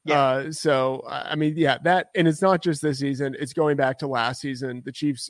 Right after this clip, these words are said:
Speaker 2: uh, especially in the second half of the year, were not good against the spread last season.
Speaker 1: It,
Speaker 2: Yeah,
Speaker 1: it makes
Speaker 2: the, the Chiefs, yeah.
Speaker 1: it, it makes a lot of sense, too, because, um, it, it, it is that perfect storm of you have a team that's gonna be hyped up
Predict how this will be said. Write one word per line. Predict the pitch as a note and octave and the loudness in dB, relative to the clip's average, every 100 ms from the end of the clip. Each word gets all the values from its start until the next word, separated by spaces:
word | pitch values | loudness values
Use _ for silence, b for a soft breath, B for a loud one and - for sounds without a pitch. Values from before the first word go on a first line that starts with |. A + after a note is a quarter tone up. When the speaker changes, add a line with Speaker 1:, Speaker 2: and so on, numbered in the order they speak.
| _ C#3+ | _ -2
Speaker 2:
uh, | C3 A2+ G#2 | 0 0 -4
especially | - D#3+ C#3+ D3+ | -2 0 0 -2
in | |
the | C#3 | -2
second | D3+ C#3+ C3+ | -2 -2 -2
half | C3 B2 | -4 -4
of | |
the | B2 | -6
year, | A#2+ A#2 | -6 -6
were | C3+ C#3 | -4 -2
not | C#3 B2+ B2+ | 0 -2 -2
good | B2+ A2+ - | -4 -4 -6
against | C3 B2+ A#2+ | -10 -10 -10
the | A#2 | -12
spread | - B2 A#2 A2+ | -10 -6 -4 -4
last | A2+ A#2+ | -6 -6
season. | - G#2+ A#2 - _ _ _ _ _ _ _ _ _ - | -8 -10 -10 -12 _ _ _ _ _ _ _ _ _ -4
Speaker 1:
It, | G#3+ | 6
Speaker 2:
Yeah, | D#3+ D3+ | 8 8
Speaker 1:
it | A#3+ | 4
makes | C#4 D4 | 0 0
Speaker 2:
the, | D3+ D3 | 0 0
the | |
Chiefs, | C#3+ C#3+ B2+ - | 0 0 0 -4
yeah. | - A#2+ - _ _ _ G3+ | -10 -12 -14 _ _ _ 0
Speaker 1:
it, | A3+ | 0
it | A#3 A#3+ | 0 -2
makes | C#4 C#4 | -4 -4
a | A3 | -4
lot | G#3+ - | -2 -4
of | |
sense, | - F3 B2+ - | -6 -8 -8 -10
too, | - C#3 G#2+ | -8 -6 -6
because, | B2 - C#3 C3 | -10 -6 -6 -6
um, | C#3+ | -8
it, | - | -8
it, | D#3+ - G3 - | -10 -6 -6 -2
it | G3+ | -2
is | A#3 A3+ | -2 -2
that | G#3 - | -2 -2
perfect | F#3+ F3+ D3+ | -6 -6 -12
storm | D#3+ D3 | -10 -10
of | B2 | -8
you | D3+ | -8
have | D3 | -8
a | |
team | - F#3+ | -10 -12
that's | F3 | -12
gonna | - F#3 | -14 -12
be | E3 | -4
hyped | C#3+ C#3+ C3+ | -4 -2 0
up | A#2+ A#2+ - | 0 0 -4